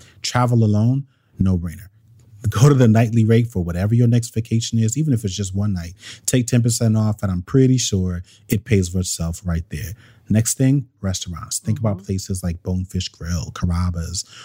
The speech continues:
Speaker 1: Corner Bakery, uh, Joe's Crab Shack, Denny's, Outback, Cinnabon, uh,
Speaker 2: Mm-hmm.
Speaker 1: Moe's for if you wanna go there for lunch, McCormick and Schmick's if you're feeling fancy and you want some steak. Same thing. Go to those restaurants. Think about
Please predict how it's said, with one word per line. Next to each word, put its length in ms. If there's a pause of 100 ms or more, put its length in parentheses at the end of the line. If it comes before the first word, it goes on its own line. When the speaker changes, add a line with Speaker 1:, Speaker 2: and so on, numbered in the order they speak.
(140)
Speaker 1:
Corner 360
Bakery, 680 (300)
uh, 180
Joe's 720
Crab 280
Shack, 300 (100)
Denny's, 720
Outback, 500
Cinnabon, 840 (140)
uh, 60
Speaker 2:
Mm-hmm. 460
Speaker 1:
Moe's 580
for 220
if 160
you 100
wanna 180
go 120
there 160
for 160
lunch, 500 (220)
McCormick 420
and 100
Schmick's 520
if 100
you're 80
feeling 280
fancy 360
and 100
you 80
want 120
some 180
steak. 340 (240)
Same 340
thing. 260
Go 120
to 80
those 220
restaurants. 580 (260)
Think 140
about 360